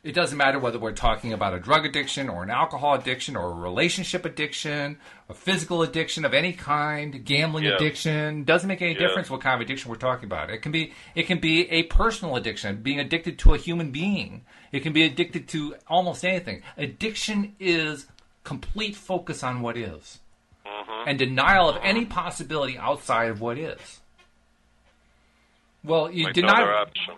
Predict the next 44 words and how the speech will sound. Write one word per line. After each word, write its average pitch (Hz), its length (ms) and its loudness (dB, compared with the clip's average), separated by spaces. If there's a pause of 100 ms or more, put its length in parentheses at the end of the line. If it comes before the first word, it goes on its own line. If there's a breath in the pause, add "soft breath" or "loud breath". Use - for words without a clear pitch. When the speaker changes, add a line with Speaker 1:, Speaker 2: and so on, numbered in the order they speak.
(140)
Speaker 1:
you, 156 120 -2
you 165 180 -4
deny 165 400 2
anything 196 340 0
outside 139 460 0
of 110 100 -6
what 117 200 0
is, 135 440 0 (640)
I 214 80 0
guarantee 247 560 -4
you're 95 280 0
going 104 200 -4
to 98 60 -4
be 113 120 -4
addicted 120 320 -4
to 98 60 -8
something. 110 280 -6
In 117 80 -6
fact, 180 240 0
it's 123 120 -16
very 202 240 -2
likely 135 280 0
you 113 140 0
already 107 360 2
are. 104 360 -2 (720)
Speaker 2:
Mm-hmm. 110 400 -8 (180)
Speaker 1:
And 143 120 -2
if 123 100 -2
you 139 80 -2
don't 233 280 6
want 190 200 2
to - 40 -4
be 156 100 2
Speaker 2:
Mm-hmm. 127 100 2
Speaker 1:
addicted, 123 500 -2 (220 soft breath)
the 151 100 0
first - 400 0
thing 220 220 -2
to 160 160 -6
say 196 340 2
is, 151 260 0
"You 175 80 -4
know 208 100 -2
what? 220 320 2